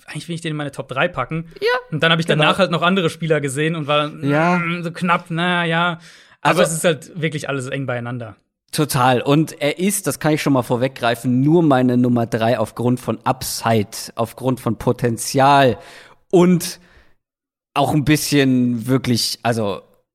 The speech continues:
Speaker 2: ähm, Crush. Äh, da muss ich ganz ehrlich zugeben, weil
Speaker 1: Mm, mm.
Speaker 2: meine Nummer vier und meine Nummer drei sind k-, auf Augenhöhe eigentlich komplett. Und ich hab's ja eben schon gesagt, generell meine Top vier hätte man auch anders sortieren können, aber da bin ich wirklich
Speaker 1: Ja.
Speaker 2: nach persönlichem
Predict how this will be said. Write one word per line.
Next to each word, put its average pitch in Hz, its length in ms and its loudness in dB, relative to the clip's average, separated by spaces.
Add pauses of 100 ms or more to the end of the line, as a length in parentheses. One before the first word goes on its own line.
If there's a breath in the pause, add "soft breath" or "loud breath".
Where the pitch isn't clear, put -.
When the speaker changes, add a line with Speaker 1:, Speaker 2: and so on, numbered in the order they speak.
(120)
Speaker 2:
ähm, 98 440 -2
Crush. - 440 -4 (120)
Äh, 160 100 0
da 170 240 -4
muss 175 200 4
ich 147 100 0
ganz 143 180 2
ehrlich 135 260 0
zugeben, 131 320 2
weil 131 160 4 (160 loud breath)
Speaker 1:
Mm, 185 280 2
mm. 185 140 -4
Speaker 2:
meine 165 380 4
Nummer 190 240 4
vier 170 220 4
und 156 80 4
meine 151 180 4
Nummer 143 280 6
drei 127 480 4
sind 113 280 -2
k-, - 120 -10 (180)
auf 117 240 -6
Augenhöhe 127 720 4
eigentlich 131 480 -2
komplett. 143 440 0
Und 143 60 2
ich 135 100 2
hab's - 140 0
ja 147 80 0
eben 151 220 4
schon 135 160 0
gesagt, 110 340 -2
generell 135 420 4
meine 120 300 2
Top - 220 -10
vier 127 500 -2 (720 loud breath)
hätte 131 380 -4
man 123 180 2
auch 110 160 -4
anders 127 320 2
sortieren 110 500 -2
können, 127 340 2
aber 110 200 0
da 110 160 0
bin 123 200 0
ich 110 180 -2
wirklich 113 300 -4
Speaker 1:
Ja. - 20 0
Speaker 2:
nach 104 320 -2
persönlichem 107 1000 0